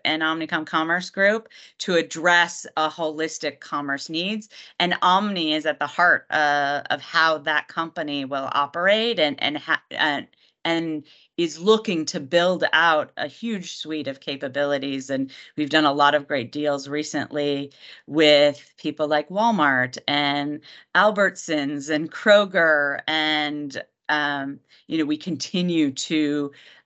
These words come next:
uh, establish deals and, and new iterations in that area. We have a great set of Amazon data that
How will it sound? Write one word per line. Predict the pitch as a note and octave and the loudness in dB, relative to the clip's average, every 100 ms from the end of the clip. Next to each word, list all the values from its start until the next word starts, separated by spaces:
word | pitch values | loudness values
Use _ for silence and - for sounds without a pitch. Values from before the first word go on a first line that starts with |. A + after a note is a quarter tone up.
| - | 0
uh, | C#3+ C3+ | 2 2
establish | D3 - D3 C#3+ C#3 - | 0 0 0 0 -2 -4
deals | C#3+ D3 C#3+ C#3 C3+ | -2 0 0 -2 -4
and, | C3+ C3 - | -4 -2 -2
and | C#3 C#3+ D3+ | -4 -2 0
new | E3+ F#3 F#3 F3 E3 - | 4 6 6 4 0 -2
iterations | D3 D3 C#3+ C#3+ C3+ C3 | 0 2 0 -2 -4 -4
in | C3 | -2
that | B2+ A2+ | -2 -2
area. | G#2+ A1 - - - _ _ _ | -2 -2 -6 -12 -16 _ _ _
We | D3 | -10
have | D#3+ E3 E3 C3+ - | 0 4 4 0 -6
a | D3 | -6
great | C3 E3 F3+ F3+ | -4 -2 -2 -2
set | - - - F#3+ D#3+ D3 | -10 -10 -6 0 0 0
of | D3 B2+ - _ | -8 -10 -16 _
Amazon | D#3+ E3+ F3 C#3 B2+ A#2+ | -6 -4 -4 -6 -6 -6
data | B2+ A#2+ A#2 B2 C3+ _ _ _ _ _ _ - | -8 -8 -6 -8 -10 _ _ _ _ _ _ -2
that | D#3 C#3+ C3+ B2+ | 2 4 2 -4